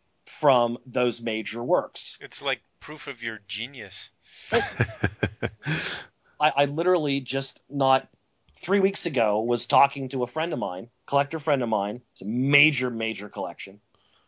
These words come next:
Speaker 1: Um, who had just sold a bunch of pieces and had a big chunk of money to spend and was buying stuff, and told me that, yeah, he now had this open, you know, this, this, he needed a, he wanted a, a really big piece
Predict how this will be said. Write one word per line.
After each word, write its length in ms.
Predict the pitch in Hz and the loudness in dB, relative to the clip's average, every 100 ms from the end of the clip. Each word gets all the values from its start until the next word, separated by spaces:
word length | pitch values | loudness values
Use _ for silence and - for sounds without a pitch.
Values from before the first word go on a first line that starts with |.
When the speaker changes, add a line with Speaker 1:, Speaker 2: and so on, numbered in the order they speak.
| _ _ - | _ _ 2
Speaker 1:
Um, 320 | 143 135 131 | 4 4 2
who 720 | - 131 143 139 135 131 127 - | -4 -6 -2 0 0 -2 -4 -6
had 320 | - 131 131 | 0 2 2
just 280 | 135 139 - | 0 -2 0
sold 520 | 156 156 156 151 139 - | 4 6 4 2 -4 0
a 100 | 139 | 2
bunch 300 | 131 131 139 | 4 0 -2
of 140 | 131 _ - | -8 _ -8
pieces 560 | 143 117 110 113 - - - _ - | -4 -4 -4 -8 -10 -16 -20 _ 0
and 200 | 120 120 | 0 2
had 260 | 123 120 | 2 2
a 20 | |
big 420 | 110 107 104 160 156 | -2 -10 -2 -2 0
chunk 200 | 151 143 | -2 0
of 80 | |
money 200 | 131 110 | 0 0
to 100 | 107 | -2
spend 280 | 110 101 107 | -6 -6 -4
and 60 | 113 | -4
was 100 | 117 | 4
buying 300 | 139 135 123 | 6 6 4
stuff, 300 | - 90 104 _ _ _ _ _ - _ _ _ - | -6 -10 -12 _ _ _ _ _ -20 _ _ _ -2
and 400 | 143 139 139 139 | 2 2 0 -2
told 260 | 156 165 | 0 0
me 160 | 160 156 | 0 -2
that, 200 | 135 127 | 0 0
yeah, 240 | 139 151 | 4 4
he 140 | 151 143 | 4 2
now 220 | 139 147 | 2 2
had 240 | 143 143 127 | 2 0 0
this 220 | 123 - | -6 -4
open, 520 | 151 160 165 147 139 139 | -2 -2 -2 -2 -4 -4
you 80 | 151 | 2
know, 200 | 120 117 | 2 2
this, 200 | 120 - | 0 -4
this, 300 | 120 - - | -6 -6 -8
he 120 | 131 | -2
needed 260 | 131 139 131 | 2 2 2
a, 80 | 107 | -2
he 100 | 131 | 0
wanted 240 | 127 131 123 | 2 4 4
a, 160 | 123 | 2
a 40 | 120 | 2
really 280 | 131 131 | 2 2
big 360 | 127 139 143 135 | 2 2 0 -2
piece 480 | - 147 131 - | -2 0 0 -4